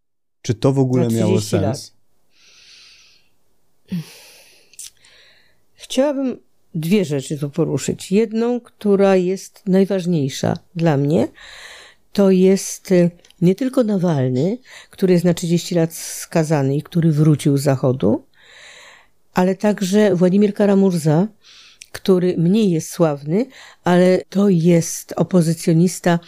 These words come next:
Speaker 2: no, sprzed lat, w ogóle prawa ręka Borysa Niemcowa, o tak, my tak to nazwijmy, który był na Zachodzie, mieszkał na Zachodzie, dwa razy był truty przez wysłanników Putina.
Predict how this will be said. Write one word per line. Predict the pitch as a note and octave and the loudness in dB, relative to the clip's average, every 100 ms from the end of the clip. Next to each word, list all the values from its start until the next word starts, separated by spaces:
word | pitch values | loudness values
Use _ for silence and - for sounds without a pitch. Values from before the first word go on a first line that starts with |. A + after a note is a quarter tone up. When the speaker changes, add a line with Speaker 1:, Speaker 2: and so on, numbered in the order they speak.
| - - | -16 -6
Speaker 2:
no, | A3+ | -6
sprzed | - B3 G#3 | -4 -4 -2
lat, | E3+ C3 - - | -4 -6 -12 -6
w | C3+ D#3+ | -2 0
ogóle | D#3+ F3 - - - - | 0 0 -2 -18 -14 -2
prawa | A#3 C4 A3+ | 0 0 0
ręka | F#3 F#3+ - G3 F#3 | 0 -2 0 -2 -2
Borysa | E3+ F3 E3+ E3+ | 0 0 0 -2
Niemcowa, | D3+ C#3 - A#2+ C3 | -2 -2 -2 -2 -2
o | D#3+ | -2
tak, | - D3+ - | 0 -2 -2
my | C#3+ | -6
tak | - D#3+ - | -4 -4 -6
to | - D3 | -4 0
nazwijmy, | C#3 C3+ C3+ F3+ - - - - | 0 2 2 2 0 -12 -16 -18
który | - F#3+ F3+ | -4 2 2
był | C#3+ A3 F3+ | 2 0 0
na | C#3+ C3+ | -2 -4
Zachodzie, | C3+ B2 B2+ B2+ | -4 0 -2 0
mieszkał | B2+ G3+ - - D3 | 0 0 0 -4 -2
na | C#3 | -2
Zachodzie, | C#3+ D#3+ C#3+ C#3+ - - | -2 -2 -2 -4 -10 -10
dwa | C3+ C#3 A3 B3 | -4 0 0 0
razy | A3 F#3 E3+ | -2 -2 -2
był | D3+ D3 | -2 -2
truty | - C#3 - C3+ E3 _ _ _ _ | 2 0 2 -2 -4 _ _ _ _
przez | - E3+ - - - _ _ _ _ _ _ | -2 -2 -2 -16 -20 _ _ _ _ _ _
wysłanników | D3+ E3+ G3+ F3 E3 E3 - | -2 0 0 0 -4 -6 -4
Putina. | F3 D3+ C#3+ C#3+ | -2 0 0 0